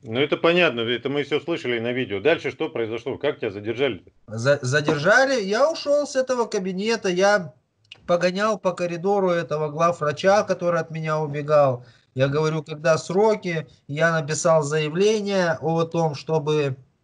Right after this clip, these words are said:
Speaker 2: э, дали мне выписки из моей личной карты, и ушел. Через два дня это было в понедельник. В среду я пошел на назначенный мне прием в тринадцать ноль ноль. Я пришел туда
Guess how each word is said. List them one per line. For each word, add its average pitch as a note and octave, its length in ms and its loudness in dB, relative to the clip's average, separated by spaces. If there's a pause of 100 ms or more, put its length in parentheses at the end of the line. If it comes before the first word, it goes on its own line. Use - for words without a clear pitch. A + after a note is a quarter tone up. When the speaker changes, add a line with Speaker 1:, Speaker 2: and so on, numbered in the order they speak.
(260)
Speaker 2:
э, C3 200 2
дали C#3 380 2
мне C#3 320 -4
выписки C#3 640 -4
из B2+ 300 -2
моей C3+ 360 0
личной B2 400 -2
карты, A#2 640 0 (400)
и D4+ 280 6
ушел. C3+ 680 2 (200)
Через C4 420 4
два G#3+ 260 4
дня D#3+ 520 0 (500)
это C#3+ 180 2
было E3+ 220 0
в D#3+ 60 -10
понедельник. F3 680 0
В - 60 -16
среду C4 600 0
я G3 280 2
пошел A3+ 560 0
на G3 500 0 (240)
назначенный F3 720 0
мне E3 300 -4
прием D3+ 580 -2
в - 100 -18
тринадцать F#3+ 560 0
ноль F#3+ 180 -2
ноль. F#3 380 2 (400)
Я F#3+ 260 6
пришел E3+ 520 -2
туда D3 600 0